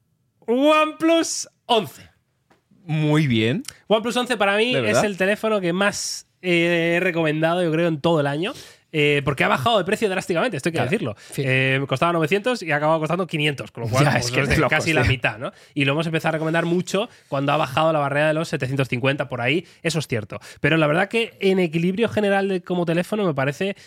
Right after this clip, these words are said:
Speaker 1: fantástico que puedas tener un teléfono de ese nivel a tan poco dinero, ¿no? Y me parece que, eh, sin duda, eh, para mí era el mejor teléfono del año por todo lo que le ha rodeado.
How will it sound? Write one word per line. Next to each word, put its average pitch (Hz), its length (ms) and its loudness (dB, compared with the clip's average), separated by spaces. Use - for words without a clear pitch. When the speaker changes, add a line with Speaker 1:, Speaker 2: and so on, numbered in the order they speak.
Speaker 1:
fantástico 165 800 -2
que 156 100 0
puedas 147 320 0
tener 151 340 -2
un 160 120 -4
teléfono 156 320 -2
de 139 80 -4
ese 180 220 -6
nivel 165 340 -2
a 143 100 0
tan 156 220 0
poco 165 240 0
dinero, 135 320 -2
¿no? 143 160 -2
Y 170 40 -2
me 139 100 -2
parece 135 300 -2
que, 160 220 -2
eh, 143 280 0
sin 151 240 0
duda, 170 440 2
eh, 156 180 -2
para 147 220 0
mí 147 120 -2
era 156 120 0
el 156 80 -2
mejor 147 240 -4
teléfono 151 320 -2
del 139 100 0
año 165 300 -2
por 143 220 2
todo 151 240 0
lo 147 80 -2
que 139 80 -4
le 143 80 0
ha 139 40 -2
rodeado. 117 460 -6